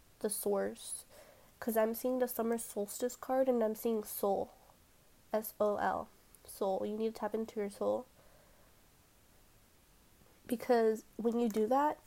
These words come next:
you're gonna have this radiance about you that you are aware that you have good energy around you, that you have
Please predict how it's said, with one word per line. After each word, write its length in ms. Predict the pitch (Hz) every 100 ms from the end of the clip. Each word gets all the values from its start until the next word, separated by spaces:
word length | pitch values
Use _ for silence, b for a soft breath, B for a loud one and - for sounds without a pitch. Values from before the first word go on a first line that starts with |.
| - -
you're 160 | 226
gonna 200 | 226 262
have 240 | 254 240 240
this 220 | 226 -
radiance 520 | 208 202 220 247 247
about 260 | 247 254 262
you 200 | 262 247
that 180 | 214
you 200 | 214 220
are 300 | 226 226 214 - B B B B -
aware 800 | 214 202 208 233 233 208 208 B B B B - - - - - -
that 100 | 240
you 160 | 226
have 380 | 226 240 240 233 - b b b b b - - - 208
good 240 | 226 226
energy 480 | 208 214 226 220 220 214
around 380 | 214 208 220
you, 380 | 220 208 208 214 202
that 120 | 208
you 180 | 208 214
have 520 | - 214 214 208